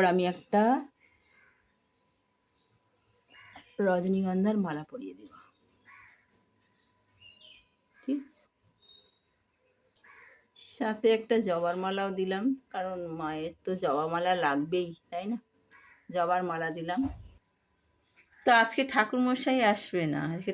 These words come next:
ঠাকুরমশাইয়ের কাজ পড়ে গেছে, সেই জন্য ঠাকুরমশাই বলেছে যে আজকে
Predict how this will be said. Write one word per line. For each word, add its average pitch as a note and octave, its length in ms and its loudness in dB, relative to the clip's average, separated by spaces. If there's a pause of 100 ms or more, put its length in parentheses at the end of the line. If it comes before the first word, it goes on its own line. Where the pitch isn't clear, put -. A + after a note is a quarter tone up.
ঠাকুরমশাইয়ের F#3+ 600 -2 (100)
কাজ F3+ 140 0 (140)
পড়ে E3 240 -4
গেছে, D3+ 220 -8 (100)
সেই G#3 160 2
জন্য B3 140 4 (140)
ঠাকুরমশাই G3 580 0
বলেছে F3 320 -4 (100)
যে E3 140 -6
আজকে D#3+ 180 -8